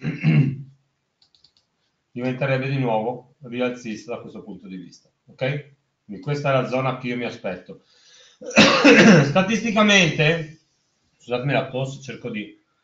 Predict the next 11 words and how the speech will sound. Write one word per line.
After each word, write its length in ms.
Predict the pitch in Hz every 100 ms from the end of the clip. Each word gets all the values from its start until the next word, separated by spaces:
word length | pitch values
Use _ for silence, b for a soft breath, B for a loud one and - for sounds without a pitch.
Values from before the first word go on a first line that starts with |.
| _ _ _ B B B -
di 380 | 139 120 127 - -
sbloccarmi 600 | 104 110 110 117 120 120
con 120 | 104
una 200 | 104 101
caramellina 560 | - 110 110 107 117 -
che 120 | 101
ho 220 | 101 101
adesso 300 | 101 95 -
ingoiato. 500 | 95 101 104 80 -
Allora, 240 | 101 98 -
praticamente 840 | _ 127 135 151 160 165 160